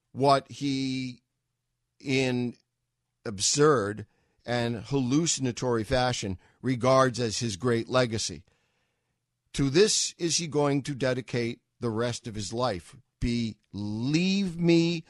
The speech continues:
when Guru Jay say, Obama is never leaving Washington, D C. He is never going away.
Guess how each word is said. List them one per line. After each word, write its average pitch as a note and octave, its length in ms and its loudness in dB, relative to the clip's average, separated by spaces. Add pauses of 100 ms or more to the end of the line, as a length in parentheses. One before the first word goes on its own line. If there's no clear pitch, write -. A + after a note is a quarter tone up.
(180)
when B2 300 2
Guru C3 420 2
Jay A#2+ 280 0
say, A2 380 -2 (760)
Obama E3+ 760 6 (220)
is C3+ 320 -2
never D#3 800 4 (540)
leaving C#3 440 4
Washington, B2 560 0
D A#2 140 -6
C. G#2 260 -6 (260)
He C#3 220 -4
is A2+ 180 -2
never C#3 720 2
going B2+ 320 2
away. C#3+ 240 4